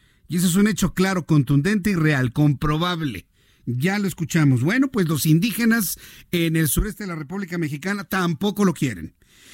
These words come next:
Eso de primero los pobres y primero los pueblos indígenas son precisamente las comunidades más pobres e indígenas del país que dicen no a los proyectos de López Obrador.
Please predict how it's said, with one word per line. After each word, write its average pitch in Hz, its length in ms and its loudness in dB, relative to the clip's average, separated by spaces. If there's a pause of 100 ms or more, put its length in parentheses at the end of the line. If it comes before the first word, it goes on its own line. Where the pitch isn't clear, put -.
(160)
Eso 196 400 0
de 180 100 0
primero 175 340 0
los 175 200 -2
pobres 208 480 -2
y 151 60 -2
primero 185 320 2
los 175 140 2
pueblos 180 360 2
indígenas 196 460 2
son 208 200 2
precisamente 180 960 2 (240)
las 170 240 -2
comunidades 170 680 2
más 160 180 2
pobres 165 380 0
e 147 60 6
indígenas 151 400 2
del 135 160 2
país 156 300 0
que 156 120 -2
dicen 156 440 6
no 214 220 2 (300)
a 127 80 0
los 131 160 0
proyectos 151 460 0
de 139 80 4
López 147 320 0
Obrador. 131 440 0